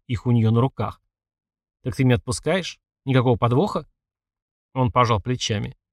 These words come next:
«Ты знаешь, где меня найти, если передумаешь».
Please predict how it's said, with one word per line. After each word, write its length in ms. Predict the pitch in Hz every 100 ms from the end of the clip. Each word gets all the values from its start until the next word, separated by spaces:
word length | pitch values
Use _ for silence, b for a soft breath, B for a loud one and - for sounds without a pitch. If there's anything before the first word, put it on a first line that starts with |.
| _ _ _ _ _ _
«Ты 100 | 185
знаешь, 280 | 180 202 117
где 160 | 113
меня 160 | 123 123
найти, 340 | 131 143 -
если 260 | 190 139 123
передумаешь». 720 | - 123 110 104 117 - -